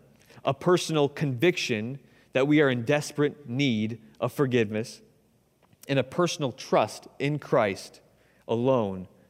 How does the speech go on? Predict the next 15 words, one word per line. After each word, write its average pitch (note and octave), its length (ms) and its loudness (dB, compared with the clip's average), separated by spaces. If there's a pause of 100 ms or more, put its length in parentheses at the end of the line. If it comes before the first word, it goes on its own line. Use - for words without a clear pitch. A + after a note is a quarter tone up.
(140)
for B2+ 180 -2
eternal A2 400 -2
life. G#2+ 300 0 (1500)
This D#3+ 220 0
faith A#2+ 460 0
is A2+ 200 -6 (120)
personal. G#2 600 -4 (1160)
It A2+ 120 -2
is A#2 140 -2
not C#3 140 0
a C#3+ 40 2
faith D3+ 280 2
of C3+ 80 -6
your C3 100 0
grandma C#3 520 0